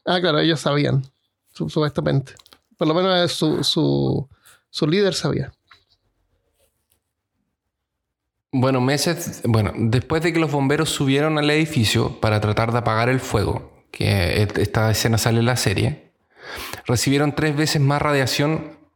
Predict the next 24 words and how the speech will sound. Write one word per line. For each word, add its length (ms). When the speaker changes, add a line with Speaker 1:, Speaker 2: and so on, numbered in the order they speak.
Speaker 2:
de 120
lo 100
que 160
ne-, 140
se 160
necesitaría 600
para 360
matar 240
a 20
una 120
persona. 460
Speaker 1:
Se 60
murieron 300
tres 180
veces. 200
Speaker 2:
Ninguno 260
del-, 240
se 180
murieron 320
tres 180
veces, 380
perdieron 320
tres 180
vidas. 440